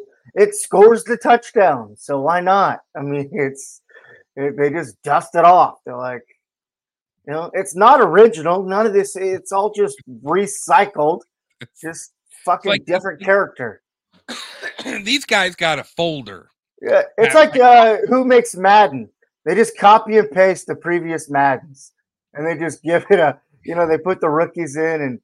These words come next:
Speaker 1: and update the uniform. I, the shit's the same. I mean, get the fuck outta here.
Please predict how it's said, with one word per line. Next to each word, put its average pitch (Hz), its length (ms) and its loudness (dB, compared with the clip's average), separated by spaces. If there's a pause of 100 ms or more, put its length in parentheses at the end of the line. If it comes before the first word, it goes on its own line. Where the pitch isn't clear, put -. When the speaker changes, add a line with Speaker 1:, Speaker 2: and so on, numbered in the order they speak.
Speaker 1:
and 135 160 -6
update 147 400 -8
the 135 80 -10
uniform. 127 560 -10
I, 196 120 -2
the 196 180 -6
shit's 214 340 0
the 156 80 -14
same. 139 480 -8 (480)
I 156 40 -8 (100)
mean, 151 440 -10 (1040)
get - 140 -14
the 381 160 -10
fuck 160 220 -6
outta 117 240 -10
here. 107 300 -18